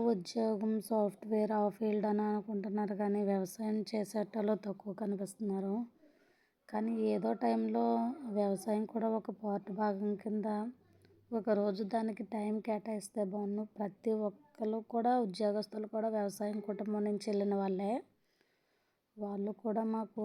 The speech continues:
ఒక అవసరం అని అనుకుంటే బాగుండు అనిపిస్తుంది నాకు. ఇంకో కుప్ప అయితే పూర్తి చేసాము. ఈ రోజుకి, మ్, నిన్నటికి తొమ్మిది రోజులు అయింది. దాన్ని మార్నింగే మా ఆయన వెళ్ళి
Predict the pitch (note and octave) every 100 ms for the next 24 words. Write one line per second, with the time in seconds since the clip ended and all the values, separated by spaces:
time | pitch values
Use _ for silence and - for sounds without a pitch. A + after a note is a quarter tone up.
0 | G#3 G#3+ G3+ G3+ F#3+ G3 G3+ G3+ G#3+ G3+
1 | G#3 G3 F#3+ G3 F3+ A3 F#3 G3+ G3 G3
2 | G3 F#3+ F3+ - G3 F#3 F#3+ F#3+ G#3 C#4
3 | - _ _ _ _ _ _ _ _ _
4 | _ A3 G#3 G#3+ G#3 G3+ - G#3+ G3+ G#3+
5 | A#3 G#3+ G#3+ A3 G#3 G3 G3+ G3+ A3 C4
6 | B3 A3+ G#3+ G3+ G3+ G3 A3 A3+ A3 B3
7 | G#3 G#3 G3+ - - A#3 - _ - G#3+
8 | G#3+ G3+ F#3 A3 A3+ G#3 G3+ G3+ F#3+ G3
9 | G#3 F#3+ G3 G3 G#3 C#4 C4+ _ _ _
10 | _ _ G#3 G3+ G3 G3+ G3+ G3 G3 G3
11 | G3 G#3+ G#3+ G3+ F#3+ F#3+ G3 F#3+ F#3